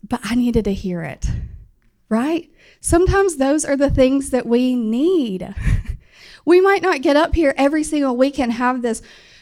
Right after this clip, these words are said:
huge prophetic revelation from scripture that you've never, ever heard before. And I,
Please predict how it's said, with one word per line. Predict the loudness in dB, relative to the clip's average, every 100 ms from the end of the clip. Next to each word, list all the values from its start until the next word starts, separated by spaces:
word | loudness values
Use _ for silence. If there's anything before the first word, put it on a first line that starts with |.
| _ -20
huge | -10 0 2 2 0
prophetic | -2 0 0 2 0 -6 -18 _ -4
revelation | 0 2 2 2 4 2 0 -2 -2 -2
from | -2 -2
scripture | -4 -4 -4 -2 -2
that | 0 -2
you've | -2
never, | 0 0 -2 -2
ever | -2 -2
heard | -2 -2
before. | -2 -4 0 -2
And | -2 -4
I, | -4